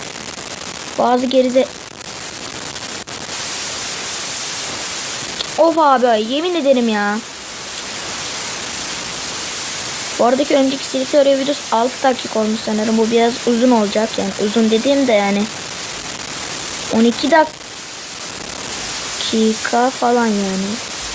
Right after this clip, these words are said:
On iki dakika, on üç dakika, öyle bir şey.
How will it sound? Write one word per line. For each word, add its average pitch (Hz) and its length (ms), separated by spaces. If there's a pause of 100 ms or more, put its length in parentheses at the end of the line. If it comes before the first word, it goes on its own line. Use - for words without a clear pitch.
(960)
On 226 60
iki 220 180
dakika, 202 400
on 226 80
üç 220 200
dakika, 196 400
öyle 226 280
bir 240 80
şey. 196 200